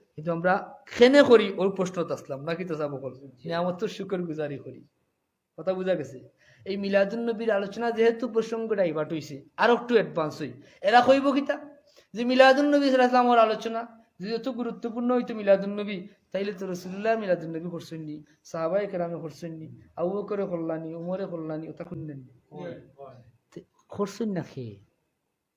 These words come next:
স্বয়ং রসুল পাক সাল্লাল্লাহু আলাইহি ওয়াসাল্লামে মিলাদুন নবী উপলক্ষে প্রতি সোমবারে রোজা রাখছেন। সহিহ মুসলিম শরীফের হাদিস। সুইলা রাসূলুল্লাহ সাল্লাল্লাহু আলাইহি ওয়াসাল্লাম আন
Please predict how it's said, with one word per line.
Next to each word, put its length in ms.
স্বয়ং 400
রসুল 220
পাক 260
সাল্লাল্লাহু 600
আলাইহি 340
ওয়াসাল্লামে 600
মিলাদুন 720
নবী 240
উপলক্ষে 760
প্রতি 300
সোমবারে 600
রোজা 260
রাখছেন। 440
সহিহ 360
মুসলিম 380
শরীফের 380
হাদিস। 280
সুইলা 320
রাসূলুল্লাহ 500
সাল্লাল্লাহু 140
আলাইহি 80
ওয়াসাল্লাম 260
আন 60